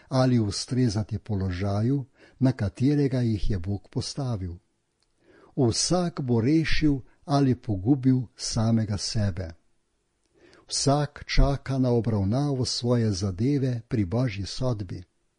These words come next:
Vsak mora stopiti pred obličje vzvišenega sodnika. Kako je torej zelo pomembno, da posameznik pogosto razmišlja o slovesnem prizoru,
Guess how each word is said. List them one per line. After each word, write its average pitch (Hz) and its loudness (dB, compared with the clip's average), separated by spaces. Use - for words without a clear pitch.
Vsak 147 0
mora 135 4
stopiti - -4
pred 120 -2
obličje 127 0
vzvišenega 113 0
sodnika. 92 -4
Kako 180 2
je 151 4
torej 131 2
zelo 117 0
pomembno, 104 2
da 117 4
posameznik 127 0
pogosto 127 -2
razmišlja 117 0
o 120 -4
slovesnem 113 -2
prizoru, 98 -2